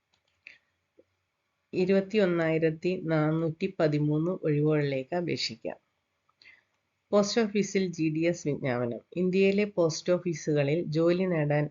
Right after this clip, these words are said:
ആഗ്രഹിക്കുന്നവർക്ക് സുവർണാവസരം. ഇന്ത്യ പോസ്റ്റൽ വകുപ്പ് ഇപ്പോൾ ഗ്രാമീൺ ടാക്സ് സേവക് സ്ത-, തസ്തികയിലേക്ക് നിയമനം നടത്തുന്നതിന് വേണ്ടി യോഗ്യരായ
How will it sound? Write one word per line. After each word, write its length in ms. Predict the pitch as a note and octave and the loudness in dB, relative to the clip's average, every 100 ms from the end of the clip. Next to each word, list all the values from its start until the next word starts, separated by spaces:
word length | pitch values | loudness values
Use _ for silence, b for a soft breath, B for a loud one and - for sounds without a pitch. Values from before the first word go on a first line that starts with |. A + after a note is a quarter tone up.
| - | -2
ആഗ്രഹിക്കുന്നവർക്ക് 1080 | D3 D3+ D#3 D3+ D3+ D3 C#3+ C3+ - E3 G3 | -2 0 0 0 0 -2 0 -2 -2 -4 -4
സുവർണാവസരം. 920 | - D#3+ C#3+ C#3+ C3 - B2 - - _ B B B - | 2 2 4 0 -4 -4 -4 -2 -6 _ B B B -2
ഇന്ത്യ 500 | F#3+ F#3+ F#3+ G#3 A3+ G3+ | 0 2 2 2 0 -2
പോസ്റ്റൽ 400 | E3+ E3 - G3 | 0 0 0 0
വകുപ്പ് 480 | F#3+ E3 D3+ - E3 D#3 D3+ | 2 2 0 0 0 0 -2
ഇപ്പോൾ 360 | - D#3 D#3+ | -2 0 0
ഗ്രാമീൺ 520 | D#3 D#3 D#3 D#3+ F3+ G3 - | 2 2 2 2 0 0 0
ടാക്സ് 340 | D#3+ D#3+ - | 0 -2 -4
സേവക് 420 | D#3 D3 C#3+ D3+ _ _ _ | 0 2 0 -4 _ _ _
സ്ത-, 340 | - - D#3 - _ - b _ _ | -16 -6 -6 -6 _ -20 b _ _
തസ്തികയിലേക്ക് 840 | D#3+ D#3+ - F3 E3 D3 D3 C#3+ E3+ | -2 -2 -2 2 2 2 0 0 -2
നിയമനം 420 | E3+ D3 D3 D3+ E3 | 0 0 0 0 0
നടത്തുന്നതിന് 540 | C#3+ C#3 C#3+ D3 D3 | -2 -2 -2 0 0
വേണ്ടി 400 | D3+ C#3+ C3+ C3+ F#3+ A3 B B - | 2 0 0 0 -2 -4 B B 2
യോഗ്യരായ 800 | F3 F3+ F3+ G3 E3+ D3 D3 F#3 | 4 6 4 2 4 4 2 0